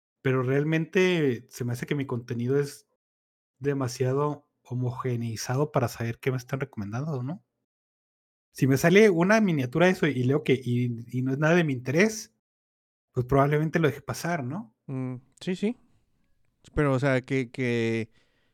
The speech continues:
Speaker 2: que la miniatura diga, "Y no creerás lo que quién sabe qué pasa en el minuto quince". Y dices, "Tú me vale madre, güey". No, <laughs> si no, si no me interesa, no me interesa lo que pasa en el minuto quince. O sea, si,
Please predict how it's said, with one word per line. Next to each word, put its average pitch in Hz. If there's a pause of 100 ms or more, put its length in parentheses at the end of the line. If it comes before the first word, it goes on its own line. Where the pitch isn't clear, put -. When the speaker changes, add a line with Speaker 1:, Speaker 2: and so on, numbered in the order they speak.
(140)
Speaker 2:
que 139
la 135
miniatura 123
diga, 123 (360)
"Y 147
no 196
creerás 190
lo 185
que 170
quién 185
sabe 180
qué 180
pasa 175
en 165
el 160
minuto 160
quince". 156
Y 135
dices, 127
"Tú 131
me 131
vale 135
madre, 170
güey". 123
No, 127
<laughs> 151
si 185
no, 156
si 139
no 127
me 156
interesa, 156
no 143
me 147
interesa 139
lo 147
que 123
pasa 123
en 147
el 139
minuto 127
quince. 160
O 131
sea, 117
si, 110